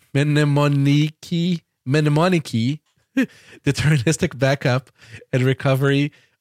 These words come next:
of P H P keys using human readable f-, phrases. Uh, save your P H P key identity in the list. Oh yeah, I remember now this project. Somebody's trying to make it so that you can, uh, map, remap bip thirty-nine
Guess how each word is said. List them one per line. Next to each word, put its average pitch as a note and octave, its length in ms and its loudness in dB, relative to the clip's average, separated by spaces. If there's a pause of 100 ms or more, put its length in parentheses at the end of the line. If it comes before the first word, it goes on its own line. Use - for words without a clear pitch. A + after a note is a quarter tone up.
of B2 240 0
P D3+ 160 0
H D#3 140 -6
P D#3+ 120 -2
keys C3+ 440 -2
using B2 340 0
human C#3 300 -2
readable B2+ 340 -2
f-, - 220 -12 (100)
phrases. G2+ 800 -4 (580)
Uh, G#2+ 440 0
save D3 300 0
your C#3 80 0
P C#3 100 -6
H B2+ 160 -6
P B2 180 0
key A#2+ 260 -2
identity A#2 640 0
in G#2+ 100 -4
the G#2+ 80 -4
list. A2 380 -4 (340)
Oh G#3 140 4
yeah, G#3 260 2
I G3 60 2
remember G#3 340 0
now D#3+ 100 2
this C3+ 160 -2
project. B2+ 320 0
Somebody's D#3+ 400 -2
trying D#3 220 -2
to C#3+ 100 -4
make C3+ 220 0
it B2 100 -4
so B2 200 0
that B2 180 0
you A#2+ 100 -4
can, A2+ 300 -4
uh, A2+ 100 -2
map, A2+ 400 -2 (420)
remap C#3 540 0
bip B2+ 160 -2
thirty-nine B2 720 0